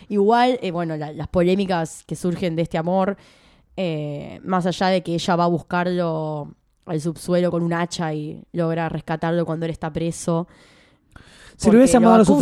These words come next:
Speaker 2: suficiente, lo hubiese
Speaker 1: Si lo hubiese amado lo suficiente, lo hubiese dejado subir a
Speaker 2: lo hubiese
Speaker 1: su
Speaker 2: dejado
Speaker 1: puerta,
Speaker 2: subir.
Speaker 1: gorda inmunda.
Speaker 2: Y es, o nos salvamos los dos, o nos morimos todos en el intento.
Speaker 1: Totalmente. Yo no, no puedo creer cómo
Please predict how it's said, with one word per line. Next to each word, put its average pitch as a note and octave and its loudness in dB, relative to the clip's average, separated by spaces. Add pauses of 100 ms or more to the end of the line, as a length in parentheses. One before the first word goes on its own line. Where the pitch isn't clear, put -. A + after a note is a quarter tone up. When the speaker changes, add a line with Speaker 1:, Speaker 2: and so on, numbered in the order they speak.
Speaker 2:
suficiente, A#3+ 6
lo G3 8
hubiese D#3+ 4
Speaker 1:
Si C3 0
lo G#3+ 4
hubiese C4 2
amado A#3 2
lo F#3+ -2
suficiente, F#3+ -8
lo F3+ -6
hubiese F#3 -6
dejado F3 -8
subir E3 -8
a - -8
Speaker 2:
lo D3 4
hubiese D3 6
Speaker 1:
su D#3+ 4
Speaker 2:
dejado C#3+ 4
Speaker 1:
puerta, D#3 6
Speaker 2:
subir. F3+ -16
Speaker 1:
gorda G#3 2
inmunda. F#3+ 6
Speaker 2:
Y D#3+ 8
es, - -2
o D3+ 2
nos D3+ 2
salvamos E3+ 4
los C#3+ 2
dos, E3 2 (160)
o C#3 -2
nos C3+ 0
morimos C3+ 0
todos A#2+ 0
en A2+ -4
el A2 0
intento. A2 -2
Speaker 1:
Totalmente. E3 -2
Yo B3 0
no, C4+ 0
no B3 0
puedo D4 -2
creer G3 -2
cómo A3 -2